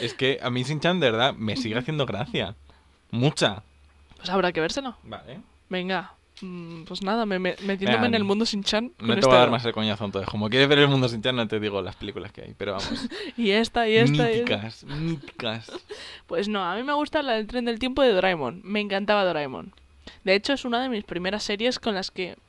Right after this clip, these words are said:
Speaker 2: mm, yo me pasaba horas y me apasionaba.
Speaker 1: Mm, yo también. A Bob Esponja también, por supuesto.
Speaker 2: Yo no, es que
Speaker 1: Tía.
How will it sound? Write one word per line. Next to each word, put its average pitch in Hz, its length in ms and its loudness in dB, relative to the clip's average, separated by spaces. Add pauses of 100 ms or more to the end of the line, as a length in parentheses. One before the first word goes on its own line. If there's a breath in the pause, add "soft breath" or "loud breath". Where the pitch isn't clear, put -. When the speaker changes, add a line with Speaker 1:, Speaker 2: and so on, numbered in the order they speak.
Speaker 2:
mm, 147 800 -14
yo 160 180 -4
me 185 80 -2
pasaba 202 340 0
horas 220 460 2
y 202 80 -4
me 190 80 -2
apasionaba. 180 560 -2
Speaker 1:
Mm, 196 240 -8
yo 208 100 -2
también. 190 320 -6 (720 loud breath)
A 123 100 0
Bob 120 180 4
Esponja 131 400 -2
también, 113 300 -2
por 135 100 -2
supuesto. 113 480 -6 (160)
Speaker 2:
Yo 190 260 0
no, 185 300 -2
es - 140 -2
que 330 160 -2
Speaker 1:
Tía. 175 400 2